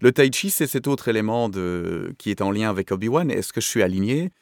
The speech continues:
Euh, là, de, on connaît Obi-Wan Kenobi pour, euh, sa phi-,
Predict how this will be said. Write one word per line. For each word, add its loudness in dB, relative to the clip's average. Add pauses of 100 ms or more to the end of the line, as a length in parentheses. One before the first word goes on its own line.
(280)
Euh, 0
là, 0
de, -6
on -4
connaît 2
Obi-Wan 2
Kenobi -2
pour, -6
euh, 2
sa -4
phi-, -20